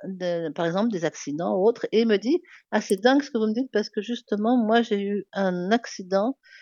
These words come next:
et, heu, quand je réalise que c'est à partir de là où j'ai, heu, modifié des choses dans ma vie,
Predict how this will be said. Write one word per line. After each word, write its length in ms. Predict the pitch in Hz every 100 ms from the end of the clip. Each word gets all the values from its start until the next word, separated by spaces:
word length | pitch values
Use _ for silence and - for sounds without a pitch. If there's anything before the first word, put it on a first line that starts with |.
| _ _
et, 320 | 208 240 262 -
heu, 160 | 190 185 -
quand 240 | 214 175
je 140 | 180
réalise 480 | 202 220 208 220 262
que 240 | - 202 190
c'est 160 | 214
à 20 |
partir 260 | 196 220 254
de 120 | 208
là 260 | 180 214 285
où 120 | 247
j'ai, 340 | 208 247 269 - _ _ 185
heu, 280 | 185 180 180
modifié 400 | 214 220 - 233
des 100 | 190
choses 220 | 269 247
dans 120 | 208
ma 160 | 180 165
vie, 320 | 156 196